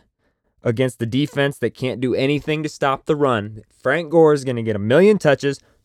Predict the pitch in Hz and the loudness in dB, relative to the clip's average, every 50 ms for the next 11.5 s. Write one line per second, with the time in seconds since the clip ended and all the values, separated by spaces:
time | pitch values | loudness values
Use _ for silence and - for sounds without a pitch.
0 | _ _ _ _ - - 226 226 - 202 175 - - - 135 - - - 131 123 | _ _ _ _ -2 -2 -2 2 4 2 2 2 2 0 0 0 -2 -4 -2 0
1 | 120 117 113 110 117 - _ _ _ _ _ _ _ - 147 185 196 - - - | 0 2 0 -2 -4 -6 _ _ _ _ _ _ _ 0 2 2 2 0 0 2
2 | 151 131 131 127 120 131 123 120 123 117 _ _ _ _ _ _ _ _ _ _ | 4 4 4 4 0 -2 -4 -4 -4 -6 _ _ _ _ _ _ _ _ _ _
3 | 127 127 156 165 160 160 151 147 - - - 135 131 127 95 98 113 113 113 110 | 2 4 4 6 6 4 4 2 0 -4 -2 -2 -2 -2 -4 -4 -2 0 2 2
4 | 107 110 - _ _ _ _ 113 123 92 113 107 101 117 127 131 123 113 101 113 | 0 -2 -4 _ _ _ _ -4 -4 -2 -4 -4 -2 -2 -2 -2 -2 -2 0 0
5 | 110 107 104 _ _ - 104 90 92 139 180 165 - - 104 85 82 _ _ _ | 0 0 -2 _ _ -8 -8 -2 2 2 2 2 2 -4 -6 -8 -8 _ _ _
6 | _ _ _ _ _ _ _ _ _ _ _ _ _ _ _ _ _ - 117 117 | _ _ _ _ _ _ _ _ _ _ _ _ _ _ _ _ _ -12 -8 -6
7 | 113 107 107 110 - _ _ _ - _ _ - 113 117 151 185 202 185 202 - | -4 -2 -4 -4 -6 _ _ _ -20 _ _ -2 2 2 4 4 4 2 0 -2
8 | - - 202 214 208 214 226 240 240 - - _ _ _ _ _ _ _ _ _ | -2 -2 0 0 4 2 2 2 0 -6 -18 _ _ _ _ _ _ _ _ _
9 | _ _ _ _ _ _ _ _ _ 110 107 104 104 107 - _ _ _ _ _ | _ _ _ _ _ _ _ _ _ -4 -2 -2 -2 -4 -6 _ _ _ _ _
10 | _ _ _ _ _ _ 120 117 110 - 143 143 139 127 127 110 92 123 131 135 | _ _ _ _ _ _ -8 -8 -4 -2 -4 -2 0 -2 -2 0 0 0 0 0
11 | 127 113 _ 110 110 107 101 - - _ | -2 -4 _ -4 -4 -4 -6 -10 -20 _